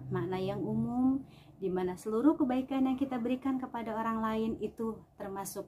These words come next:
makna sedekah. Sedangkan makna sedekah yang kedua adalah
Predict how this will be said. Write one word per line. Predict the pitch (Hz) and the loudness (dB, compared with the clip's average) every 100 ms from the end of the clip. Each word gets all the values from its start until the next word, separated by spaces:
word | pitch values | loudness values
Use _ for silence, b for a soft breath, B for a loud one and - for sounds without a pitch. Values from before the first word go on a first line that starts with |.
| - | -6
makna | 202 - 190 175 | -6 -4 -4 -6
sedekah. | - 165 170 - 151 147 - _ _ _ _ _ _ _ _ b b b - | -6 -6 -6 -6 -8 -8 -16 _ _ _ _ _ _ _ _ b b b -4
Sedangkan | 277 269 294 359 | 2 6 8 10
makna | 269 214 | 10 8
sedekah | 220 220 226 240 | -2 -4 -4 -2
yang | 220 220 | -2 -2
kedua | 220 269 262 156 175 | 0 4 4 4 0
adalah | 196 190 190 196 208 | -2 -2 0 0 -2